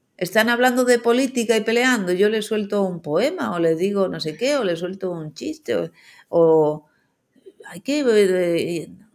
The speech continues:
generar otras, otras dinámicas también, permitírselo si uno, si uno tiene ganas de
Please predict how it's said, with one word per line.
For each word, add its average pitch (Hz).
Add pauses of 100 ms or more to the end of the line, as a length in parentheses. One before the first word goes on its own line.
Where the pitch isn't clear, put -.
(760)
generar 170
otras, 202
otras 165
dinámicas 185
también, 165
permitírselo 190
si 175
uno, 175 (460)
si -
uno 180
tiene 190
ganas 165
de 143